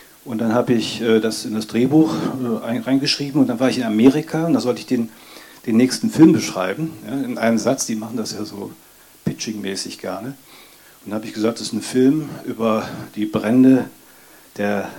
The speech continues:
Leidenschaften und Gefühle und die Brände der Wälder und beides gerät außer Kontrolle. Und dann habe ich mich in diese einzelne, in meine eigene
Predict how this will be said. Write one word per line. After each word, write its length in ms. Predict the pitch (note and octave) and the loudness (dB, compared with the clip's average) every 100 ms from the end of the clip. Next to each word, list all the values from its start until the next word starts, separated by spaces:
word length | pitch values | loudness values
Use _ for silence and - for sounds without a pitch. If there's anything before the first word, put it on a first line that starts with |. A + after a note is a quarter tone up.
| - - - - | -18 -20 -20 -8
Leidenschaften 640 | F#2+ A2 C3+ - C3+ - A2+ | -4 -2 -2 -2 -6 -4 -4
und 60 | |
Gefühle 500 | - - B2+ C#3+ D#3+ | -4 -2 0 4 4
und 160 | C3 - | 2 -2
die 80 | G#2+ | -8
Brände 600 | - G#2 G#2 A#2+ A#2 G#2+ - - _ _ _ - | -6 -4 -2 -2 -2 -6 -10 -20 _ _ _ -12
der 160 | G2 F2+ | -10 -6
Wälder 400 | G2 A#2 D3+ D#3 - - | -6 -6 -6 -8 -14 -10
und 160 | G#2+ G#2+ | -10 -8
beides 400 | G#2 G#2+ G#2+ - | -8 -8 -10 -12
gerät 280 | G#2+ G#2 - | -10 -10 -12
außer 200 | - G#2 | -12 -12
Kontrolle. 480 | A2+ F#2+ - F2+ F2 | -12 -12 -10 -10 -10
Und 80 | G2 | -12
dann 100 | F#2 - - - - - | -16 -20 -20 -20 -20 -20
habe 100 | - | -18
ich 100 | - | -14
mich 180 | - A#2 | -12 -12
in 80 | |
diese 220 | G#2 G2 G#2+ | -12 -10 -10
einzelne, 500 | A2 A2 - G#2+ G2+ - | -8 -8 -8 -8 -10 -12
in 60 | |
meine 260 | G#2+ G#2 - | -12 -10 -8
eigene 360 | A#2 A2+ A2 | -4 -2 -2